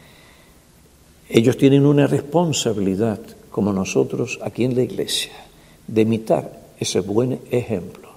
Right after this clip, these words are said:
de un servicio sacrificial abnegado por amor a Cristo y a su iglesia. Por tanto, mis amados hermanos, estad firmes, constantes, abundando siempre en la obra del Señor, sabiendo que vuestro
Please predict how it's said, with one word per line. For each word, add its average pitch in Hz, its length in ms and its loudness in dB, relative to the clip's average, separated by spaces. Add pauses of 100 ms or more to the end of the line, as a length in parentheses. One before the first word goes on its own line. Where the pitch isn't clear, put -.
(480)
de - 120 -4
un 135 80 2
servicio 120 720 0
sacrificial - 1040 -4
abnegado 98 680 -8 (1000)
por - 200 -4
amor 101 240 2
a 120 100 2
Cristo - 460 -10 (380)
y 92 120 0
a 90 60 0
su - 160 -2
iglesia. 85 580 -2 (1800)
Por - 200 -2
tanto, 156 520 10
mis 151 180 6
amados 151 460 8
hermanos, 151 540 8
estad 143 340 6
firmes, 170 480 4
constantes, 156 680 4
abundando 131 540 6
siempre 151 360 2
en 139 60 6
la 127 80 10
obra 139 180 8
del 127 140 6
Señor, 135 340 6
sabiendo 160 680 2
que 147 120 8
vuestro 139 800 6